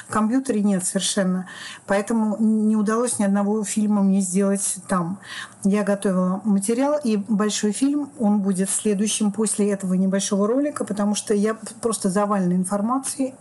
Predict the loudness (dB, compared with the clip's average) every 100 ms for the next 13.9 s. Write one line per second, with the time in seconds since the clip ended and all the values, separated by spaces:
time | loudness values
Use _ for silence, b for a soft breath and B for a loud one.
0 | 0 2 2 0 0 0 2 0 0 -2
1 | -4 B -8 -4 -2 0 0 2 0 -2
2 | B B B B B B -4 -2 0 0
3 | 0 0 0 0 0 0 0 -2 -2 0
4 | 0 0 0 0 2 0 0 -2 -2 0
5 | 2 2 2 0 -2 0 0 2 2 0
6 | 0 0 -2 -2 -2 0 -2 -6 -6 -2
7 | 0 -2 0 0 0 0 0 0 0 0
8 | 0 -2 0 2 4 2 0 0 0 0
9 | -2 -2 -2 -2 -2 -2 -2 0 -2 -4
10 | -4 B B B B -2 0 2 2 0
11 | 0 -2 -2 -2 -2 0 2 2 2 0
12 | -2 0 0 2 2 2 2 0 -4 -12
13 | -10 -4 0 0 -2 -4 -2 0 -2